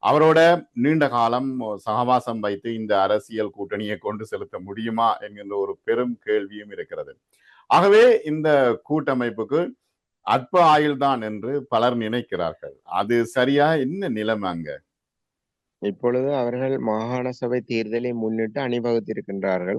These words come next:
Speaker 2: கஜேந்திரகுமார் பொன்னம்பலத்தினுடைய பிடிவாதம். அ, நான் நினைக்கிறேன் அந்த சொல்லு "ஒரு நாடு இரு தேசம்", அப்படியா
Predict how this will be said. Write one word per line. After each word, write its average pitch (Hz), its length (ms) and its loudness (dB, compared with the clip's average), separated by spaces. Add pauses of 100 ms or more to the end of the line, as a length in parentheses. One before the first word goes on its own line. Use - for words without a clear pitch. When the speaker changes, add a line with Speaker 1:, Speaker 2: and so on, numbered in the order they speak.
Speaker 2:
கஜேந்திரகுமார் 123 880 -2
பொன்னம்பலத்தினுடைய 110 800 -4
பிடிவாதம். 104 520 -4 (840)
அ, 95 40 -6
நான் 92 260 -2
நினைக்கிறேன் 117 440 -2
அந்த 120 140 -2
சொல்லு 131 540 -2
"ஒரு 139 240 -2
நாடு 156 300 -8
இரு 156 160 -8
தேசம்", 113 360 -4
அப்படியா 113 360 -2